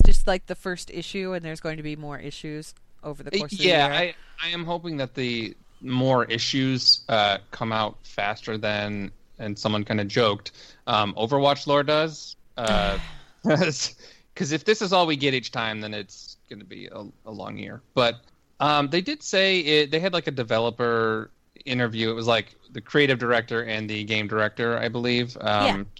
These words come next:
Speaker 2: talking to each other. And they were like, you know,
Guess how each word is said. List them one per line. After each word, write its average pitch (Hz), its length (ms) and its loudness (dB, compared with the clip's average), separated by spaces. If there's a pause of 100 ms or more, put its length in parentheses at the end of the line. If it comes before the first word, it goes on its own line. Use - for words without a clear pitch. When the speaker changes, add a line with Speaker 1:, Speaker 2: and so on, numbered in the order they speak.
(300)
Speaker 2:
talking 110 280 -2
to 110 80 -10
each 104 100 -10
other. 113 280 0 (420)
And 117 640 -2 (400)
they 135 140 -6
were 131 120 -6
like, 110 360 -2
you 127 80 -8
know, 113 260 -6